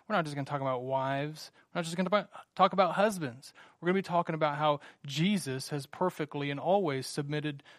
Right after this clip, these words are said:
to the Father. That changes everything. So the big idea tonight, keep this in mind, 'cause we're gonna spend a good chunk of time with this in mind. The big idea is what God tells us to do points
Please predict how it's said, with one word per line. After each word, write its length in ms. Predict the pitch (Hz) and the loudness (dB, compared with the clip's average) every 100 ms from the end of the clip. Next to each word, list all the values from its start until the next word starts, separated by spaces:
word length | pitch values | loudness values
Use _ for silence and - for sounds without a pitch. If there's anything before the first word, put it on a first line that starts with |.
| _ | _
to 300 | - 170 170 160 | -4 0 0 -2
the 100 | 147 | -6
Father. 540 | - 143 143 131 120 _ _ _ - | -2 -2 -2 -4 -12 _ _ _ -8
That 120 | 175 | -6
changes 360 | - 196 160 143 | -2 -2 -2 -2
everything. 480 | 131 127 - 127 | -4 -6 -12 -12
So 100 | - | -8
the 80 | 156 | -2
big 160 | 160 202 | 4 6
idea 340 | 196 180 202 | 6 6 2
tonight, 360 | 196 202 208 - _ _ _ _ _ _ _ _ - - | 2 2 0 -2 _ _ _ _ _ _ _ _ -20 -6
keep 180 | 180 | -4
this 200 | 180 175 | 0 -2
in 60 | 175 | 0
mind, 260 | 165 151 135 _ | 0 0 -4 _
'cause 100 | - | -8
we're 80 | 156 | -4
gonna 120 | 160 | -4
spend 220 | 147 160 | -6 -6
a 60 | 147 | -6
good 380 | 135 135 175 170 | -6 4 6 6
chunk 260 | - 170 | 2 -2
of 80 | 151 | -2
time 400 | - 160 151 143 - - _ _ | -2 -2 0 -2 -8 -16 _ _
with 200 | - 147 | -8 -4
this 420 | 139 156 143 - - _ _ - | 2 2 0 -8 -16 _ _ -6
in 180 | 156 | -2
mind. 380 | 147 139 139 131 | 0 0 0 -2
The 60 | 139 | -2
big 180 | 160 160 | 2 4
idea 360 | 156 160 160 | 4 4 4
is 400 | 151 147 147 - - - - _ _ _ | 4 2 -4 -6 -16 -20 -20 _ _ _
what 220 | - 180 170 | 2 4 8
God 320 | 180 175 160 | 10 8 6
tells 360 | - 202 190 | 6 8 8
us 200 | 160 151 | 6 2
to 100 | - | -2
do 300 | 143 147 147 147 _ _ | -4 -2 -2 -4 _ _
points 680 | - 170 160 - - - | -4 0 0 -4 -12 -14